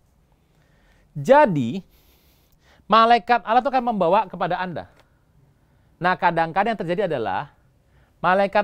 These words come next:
ini kalau datang kepada Anda, itu tuh lewat yang namanya media.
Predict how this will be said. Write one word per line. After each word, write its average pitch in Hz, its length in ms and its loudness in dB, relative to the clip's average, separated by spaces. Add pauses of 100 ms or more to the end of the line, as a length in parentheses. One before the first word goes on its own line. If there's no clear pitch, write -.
ini 240 80 -6
kalau 196 240 4
datang 160 320 2
kepada 160 400 -2
Anda, 135 640 -6 (180)
itu 233 380 -6
tuh 269 240 -4
lewat 220 480 -4
yang 202 180 -6
namanya 202 540 -6
media. 175 640 -8